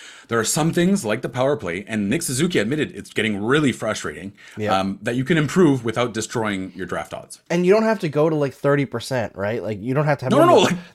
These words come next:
Speaker 2: most
Speaker 1: over
Speaker 2: killer
Speaker 1: thirteen percent.
Speaker 2: Yeah, you just have to not be in a situation where getting a power play is a negative. <laughs> That's,
Speaker 1: Ex-,
Speaker 2: that's
Speaker 1: well,
Speaker 2: where
Speaker 1: that's
Speaker 2: the Canadiens
Speaker 1: exactly
Speaker 2: are.
Speaker 1: it.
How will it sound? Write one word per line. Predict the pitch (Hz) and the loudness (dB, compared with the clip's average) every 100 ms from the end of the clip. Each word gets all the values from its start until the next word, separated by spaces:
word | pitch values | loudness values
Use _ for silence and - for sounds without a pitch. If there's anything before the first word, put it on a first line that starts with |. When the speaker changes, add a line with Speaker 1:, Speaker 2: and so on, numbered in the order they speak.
| - | 4
Speaker 2:
most | 185 262 | 8 8
Speaker 1:
over | 269 262 | 8 10
Speaker 2:
killer | 190 | 10
Speaker 1:
thirteen | 156 - 220 | 8 6 6
percent. | 196 165 123 101 _ | 6 4 0 -2 _
Speaker 2:
Yeah, | 175 180 | 2 4
you | 185 | 6
just | 185 233 | 4 2
have | - 220 - | 4 2 4
to | 185 127 - _ _ _ | 0 0 -10 _ _ _
not | 160 143 175 180 139 | 0 4 6 6 2
be | 143 156 156 - - - | 2 4 2 -2 -20 -6
in | 151 147 | -2 -2
a | |
situation | - 151 143 143 - 131 | -2 -2 0 2 2 0
where | 131 117 | -2 -2
getting | 110 135 151 | 0 0 2
a | 156 | -2
power | - 104 117 135 | 0 2 2 0
play | 170 170 | 0 2
is | 135 | 2
a | 104 | -2
negative. | 95 101 85 78 62 - _ _ _ - | -4 -6 -6 -14 -16 -20 _ _ _ -6
<laughs> | - _ | -6 _
That's, | 277 - 254 208 196 202 - - | 2 4 4 4 6 4 2 -2
Speaker 1:
Ex-, | - | 0
Speaker 2:
that's | 202 165 | 6 6
Speaker 1:
well, | - | 8
Speaker 2:
where | - | 6
Speaker 1:
that's | - | 6
Speaker 2:
the | - | 4
Canadiens | - - | 6 6
Speaker 1:
exactly | 247 277 | 4 4
Speaker 2:
are. | |
Speaker 1:
it. | 240 - | 4 0